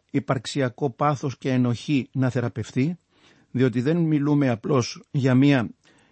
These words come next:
εξωτερική, επιφανειακή και νομικιστική ενοχή, αλλά πλέον για μια υπαρξιακή ενοχή, και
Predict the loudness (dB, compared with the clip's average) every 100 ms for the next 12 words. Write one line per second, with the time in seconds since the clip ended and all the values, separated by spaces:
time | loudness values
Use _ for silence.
0 | _ -6 -4 -4 -2 0 0 0 -2 -2
1 | -2 0 2 0 -2 -2 -2 0 -2 0
2 | -2 -6 _ _ -4 0 4 2 2 -4
3 | -4 -8 -4 -6 -2 -2 0 -2 -2 -2
4 | -2 _ _ -8 -6 -4 -2 -2 0 0
5 | 0 0 -4 _ _ _ -6 -4 -6 -6
6 | -4 -4 -4 -6 -4 -4 -4 -2 -2 -6
7 | -8 -8 -12 _ _ _ _ _ _ _
8 | _ _ _ _ -4 0 2 2